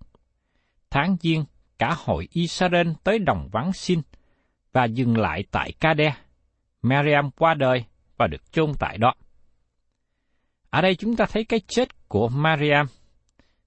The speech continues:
và chỉ có một câu đề cập đến sự kiện này. Tôi xin nhắc lại cho các bạn, Mariam là chị của Môi-se, là người đã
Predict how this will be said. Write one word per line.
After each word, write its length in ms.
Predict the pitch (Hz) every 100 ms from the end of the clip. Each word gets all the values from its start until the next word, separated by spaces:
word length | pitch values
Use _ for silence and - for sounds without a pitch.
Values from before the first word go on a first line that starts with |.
| -
và 220 | 120 104 -
chỉ 200 | - 104
có 140 | - 208
một 300 | 117 - -
câu 300 | 185 185 110
đề 260 | 127 113
cập 280 | - - -
đến 140 | 196 226
sự 220 | - 95 -
kiện 220 | 98 117
này. 140 | - - - _ _ _ _ _ _ _ -
Tôi 100 | 143
xin 240 | - 147 139
nhắc 240 | 175 -
lại 220 | 92 90
cho 140 | - 127
các 220 | 175 -
bạn, 240 | 113 90 - - -
Mariam 720 | 131 147 170 170 151 170 175 - - _ _ -
là 440 | 117 123 120 101 - _ _
chị 360 | - - 85 104 -
của 100 | 147
Môi-se, 520 | 165 160 - 156 151 - _ _ _ -
là 200 | 131 139
người 440 | 131 143 139 110 - _ _ _ 110
đã 360 | 107 120 190